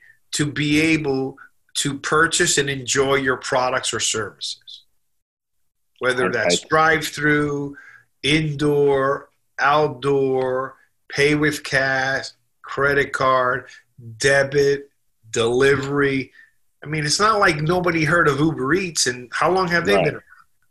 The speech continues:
Speaker 2: Right,
Speaker 1: So
Speaker 2: right.
Speaker 1: that's been the difficulty from them getting the message. Once they get that message, they get it, right?
Speaker 2: Yeah.
Speaker 1: This should be part of their, of their repertoire of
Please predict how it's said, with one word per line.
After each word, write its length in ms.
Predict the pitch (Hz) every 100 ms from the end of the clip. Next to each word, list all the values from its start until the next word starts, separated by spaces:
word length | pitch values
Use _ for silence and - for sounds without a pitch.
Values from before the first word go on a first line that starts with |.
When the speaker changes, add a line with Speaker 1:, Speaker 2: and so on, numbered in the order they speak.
| _ _ _
Speaker 2:
Right, 200 | 98 98
Speaker 1:
So 180 | 92 143
Speaker 2:
right. 300 | 98 92 73 -
Speaker 1:
that's 220 | 180 214
been 200 | 196 226
the 100 | 185
difficulty 640 | 135 185 185 180 156 147 -
from 220 | 143 143
them 200 | 160 156
getting 300 | 156 156 139
the 60 |
message. 440 | 135 147 - 113 120
Once 340 | 135 190 -
they 140 | 214 208
get 260 | 185 185
that 180 | 170 143
message, 500 | 139 165 - 123 107
they 140 | 127 120
get 320 | 120 135 117
it, 100 | - - - - -
right? 260 | 127 127 -
Speaker 2:
Yeah. 200 | 92 78 131
Speaker 1:
This 220 | 175 -
should 380 | - - 175 143
be 160 | 151
part 380 | 143 147 135 151
of 160 | 131 127
their, 400 | 127 123 123 - - - -
of 260 | 120 113
their 340 | 123 131 127 120
repertoire 960 | 117 151 151 156 - 127 117 117 117 - - _ -
of 640 | 127 123 123 120 117